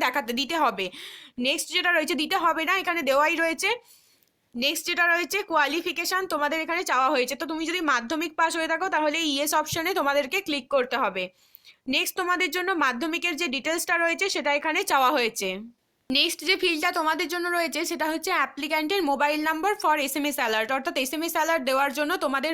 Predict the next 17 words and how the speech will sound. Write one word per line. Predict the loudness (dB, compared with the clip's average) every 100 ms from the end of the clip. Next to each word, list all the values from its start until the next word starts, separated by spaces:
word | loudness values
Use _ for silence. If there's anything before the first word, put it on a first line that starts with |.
| -2
মোবাইল | 0 0 0 -2
নম্বরটা | 0 -2 0 0 0
এখানে | 0 0 2
দেওয়া | 2 2
থাকবে। | 0 -2 -2
তোমরা | -2 -2 0
যেটা | 2 2
already | 2 0 0 0
রেজিস্টার | 0 0 -2 0
করে | 0 2
এসছো | 0 -2 -2
সেটা | -2 -2
কিন্তু | -2 -2 0
তোমাদের | 0 2 2
এখানে | 2 0 2 2
দেওয়া | 2 2
থাকবে। | 0 -2 -6